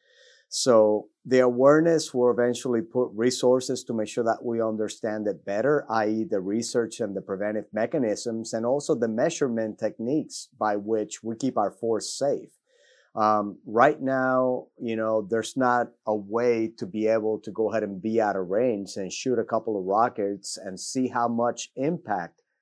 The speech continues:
your body has taken to say, "Hey, you know,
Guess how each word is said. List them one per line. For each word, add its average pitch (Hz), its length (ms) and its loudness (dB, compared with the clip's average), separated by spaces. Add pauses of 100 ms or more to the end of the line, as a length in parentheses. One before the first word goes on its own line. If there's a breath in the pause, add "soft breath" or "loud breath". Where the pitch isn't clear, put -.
(160)
your 117 140 2
body 113 320 4
has 110 260 -2
taken 160 520 0 (480)
to 127 100 -4
say, 120 260 2
"Hey, 110 380 0 (260)
you 117 140 -4
know, 110 380 -2